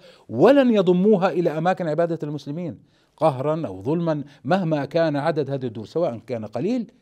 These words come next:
أو كثير. انظروا أعزائي لهذه المسألة المهمة والدقيقة التي تبين عدل رسول الله صلى الله عليه وسلم.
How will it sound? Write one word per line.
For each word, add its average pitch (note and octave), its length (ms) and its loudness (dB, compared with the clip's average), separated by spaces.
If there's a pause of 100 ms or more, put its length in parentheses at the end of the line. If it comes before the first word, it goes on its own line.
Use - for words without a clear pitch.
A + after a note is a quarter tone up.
(160)
أو B2+ 100 -4
كثير. A#2+ 340 -10 (840)
انظروا D3 280 -2
أعزائي C#3 380 -6
لهذه C3 300 -8
المسألة C#3+ 440 -8 (340)
المهمة D3 580 -2
والدقيقة C3+ 520 -4
التي D3 300 -4
تبين D3 580 -4 (600)
عدل D3 300 -2
رسول G3+ 300 0
الله B2 260 -4
صلى G2+ 260 -12
الله F#2 160 -14
عليه F2 180 -14
وسلم. F#2 300 -20